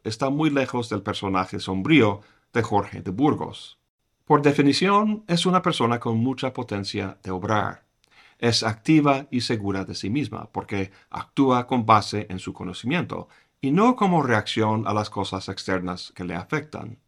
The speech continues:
Ahora, si de placer y alegría se trata,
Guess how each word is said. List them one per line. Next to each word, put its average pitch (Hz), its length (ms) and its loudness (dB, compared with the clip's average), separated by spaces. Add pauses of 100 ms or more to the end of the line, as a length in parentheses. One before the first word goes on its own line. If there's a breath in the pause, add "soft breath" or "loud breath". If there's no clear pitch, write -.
(1200)
Ahora, 95 540 2
si - 160 -2
de 107 100 4
placer 143 400 4
y 123 60 6
alegría 104 480 4
se 95 140 -4
trata, 110 500 0